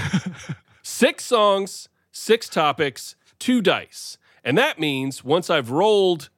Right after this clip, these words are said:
Speaker 2: the two dice, Chris is gonna have a choice. Because there's two numbers and there's two lists, and he's gonna pick which number goes with which list. So it's gonna be a door number one, door number two situation.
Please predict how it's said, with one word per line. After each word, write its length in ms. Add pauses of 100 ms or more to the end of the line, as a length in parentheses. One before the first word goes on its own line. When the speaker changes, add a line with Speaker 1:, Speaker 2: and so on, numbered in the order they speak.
Speaker 2:
the 140
two 220
dice, 640 (280)
Chris 280
is 100
gonna 180
have 160
a 40
choice. 640 (800)
Because 340
there's 280
two 160
numbers 500
and 140
there's 160
two 180
lists, 320
and 140
he's 140
gonna 160
pick 280
which 400
number 320
goes 260
with 160
which 240
list. 360
So 100
it's 100
gonna 140
be 80
a 60
door 220
number 200
one, 280
door 180
number 200
two 220
situation. 680